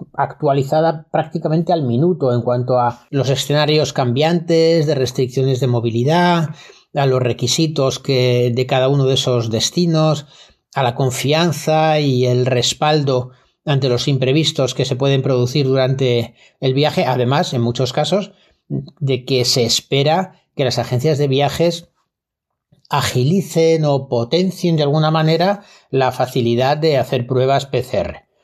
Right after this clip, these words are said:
Es decir, para los campos de golf entendemos que es el momento de reforzar las relaciones con los turoperadores y con las agencias,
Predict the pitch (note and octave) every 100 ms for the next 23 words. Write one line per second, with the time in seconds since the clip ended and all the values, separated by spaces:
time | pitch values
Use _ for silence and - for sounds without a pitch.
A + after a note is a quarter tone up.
0 | _ _ _ - C3 B2+ A2 - A2 A#2+
1 | - C#3+ D3+ B2+ C#3+ E3+ F#3+ - _ _
2 | - C3 C3 C3 D3+ D#3+ F3 - C3 C#3+
3 | D#3+ D3+ D3+ E3 E3+ F3 C#3+ B2 - A#2+
4 | - E3 F#3 F3+ D#3 C#3+ C#3 C3+ - C#3+
5 | C#3 B2+ D#3+ D#3+ E3 - D3+ C#3 B2+ B2
6 | - A#2+ A#2+ B2+ B2 C3+ F#3+ A3+ A3+ G3
7 | F3 C#3+ D3 G3+ G3 D#3 G#2+